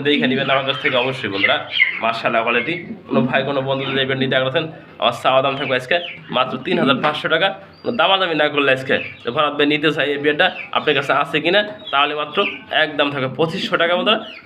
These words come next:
এক পিস নরও বিক্রি হয় পঁচিশশো থেকে তিন হাজার টাকা। মাদিরা কিন্তু ব্ল্যাক অ্যান্ড দেখা দিছি ভিডিওর মাধ্যমে, হ্যাঁ। যার লাগে দেখেন এই পেয়ার আমাদের কাছে পেয়েছেন আজকে মাত্র পঁচিশশো টাকার বিনিময়ে। বন্ধুরা দেখতে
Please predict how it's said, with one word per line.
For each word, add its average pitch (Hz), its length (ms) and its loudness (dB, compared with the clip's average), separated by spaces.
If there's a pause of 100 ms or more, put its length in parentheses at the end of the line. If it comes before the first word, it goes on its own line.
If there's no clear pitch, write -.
(120)
এক 151 120 -4
পিস 160 220 -2
নরও 151 260 2
বিক্রি 139 180 -2
হয় 131 140 0
পঁচিশশো - 300 -8
থেকে 123 160 4
তিন 139 140 2
হাজার 120 180 4
টাকা। 104 140 2 (360)
মাদিরা 127 320 0
কিন্তু 160 160 2 (400)
ব্ল্যাক 151 260 2
অ্যান্ড 160 140 2 (720)
দেখা 147 240 4
দিছি 147 140 -4 (100)
ভিডিওর 131 280 2
মাধ্যমে, 107 300 0
হ্যাঁ। 143 100 2 (440)
যার 131 220 4
লাগে 170 180 0 (380)
দেখেন 113 200 0 (340)
এই 110 120 -2
পেয়ার 156 200 4 (300)
আমাদের 143 260 4
কাছে 156 140 -4
পেয়েছেন 151 260 2
আজকে 202 140 -4 (320)
মাত্র 135 180 -2 (120)
পঁচিশশো - 420 -8
টাকার 123 240 2
বিনিময়ে। 110 320 0 (1600)
বন্ধুরা 196 300 4
দেখতে 202 160 2